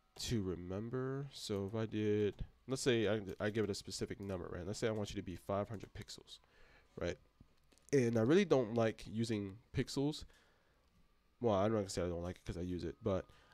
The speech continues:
um, I wanna get out of using pixels because, as you can see here, it's very limited. But what happens when I start to shrink this page, right, down to the size of, you know, a phone?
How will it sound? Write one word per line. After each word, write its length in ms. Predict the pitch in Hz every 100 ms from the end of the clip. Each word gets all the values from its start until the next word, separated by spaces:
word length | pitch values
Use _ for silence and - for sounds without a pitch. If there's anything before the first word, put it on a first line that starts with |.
| -
um, 300 | 110 113 104
I 80 | 104
wanna 240 | 127 170
get 140 | 156 135
out 120 | 120
of 120 | 110
using 320 | 120 113 101
pixels 540 | - 127 - 98 90 -
because, 520 | 104 113 95 95 98
as 160 | 107
you 60 | 113
can 100 | 95
see 220 | - 101
here, 240 | 107 123 101
it's 120 | -
very 200 | 107 85
limited. 380 | 101 104 78 - _ - - -
But 100 | 101
what 200 | 113 160
happens 680 | 127 131 127 113 101 98 -
when 240 | 107 107 101
I 140 | 104
start 300 | 104 120 104
to 100 | -
shrink 560 | - - 123 110 - - - _ _ _ _
this 240 | 117 113 -
page, 720 | - 110 95 - - - - -
right, 320 | - 90 98 - _ _ _ _ _ -
down 340 | 107 107 104
to 340 | 104 - 101 98
the 80 | 95
size 460 | - 90 95 95
of, 460 | - 95 90 90 87 -
you 100 | 104
know, 220 | 90 82 -
a 60 |
phone? 360 | - 113 98